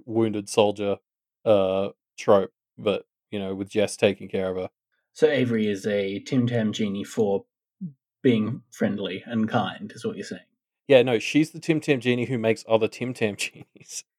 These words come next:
Speaker 2: Ah, I see. Okay, I like it.
Speaker 1: <laughs> Um, but yeah, I, no, like, I, I just, I just loved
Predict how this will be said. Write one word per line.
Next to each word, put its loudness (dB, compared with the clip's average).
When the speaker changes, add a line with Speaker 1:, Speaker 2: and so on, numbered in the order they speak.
Speaker 2:
Ah, 4
I 4
see. -4
Okay, -6
I -2
like 2
it. 0
Speaker 1:
<laughs> -16
Um, 6
but -6
yeah, 0
I, 6
no, 8
like, 4
I, 6
I 8
just, -4
I 4
just -12
loved 6